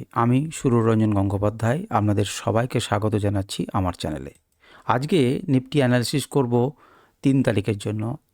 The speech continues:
তিন জানুয়ারি দু হাজার চব্বিশ সপ্তাহের শেষ দিন শুক্রবারের জন্য।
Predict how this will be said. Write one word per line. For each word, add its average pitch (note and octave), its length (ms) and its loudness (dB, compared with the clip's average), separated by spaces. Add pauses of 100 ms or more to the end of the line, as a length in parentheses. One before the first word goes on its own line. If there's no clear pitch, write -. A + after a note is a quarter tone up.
(160)
তিন C3 160 4 (180)
জানুয়ারি A2+ 500 2
দু G#2 200 -4
হাজার G2 300 0
চব্বিশ A2+ 520 -4
সপ্তাহের A2 580 -2 (320)
শেষ - 280 -2 (100)
দিন A#2+ 160 0 (100)
শুক্রবারের - 640 -6
জন্য। A1+ 220 -12